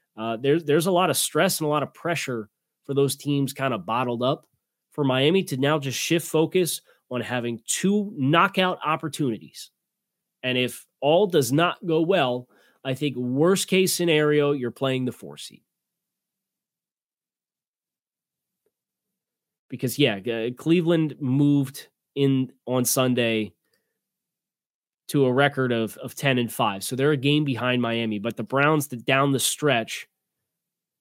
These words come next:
they're gonna have to play the Beng-, at Cincinnati week eighteen, I think, is a game where I,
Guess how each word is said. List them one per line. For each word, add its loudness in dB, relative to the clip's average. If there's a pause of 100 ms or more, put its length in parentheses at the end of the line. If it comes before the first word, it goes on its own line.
(220)
they're -6
gonna 4
have 2
to -4
play 0
the -2
Beng-, 0
at 2
Cincinnati 2
week 0
eighteen, -2
I -4
think, -6
is -6
a -8
game -6
where -8
I, -6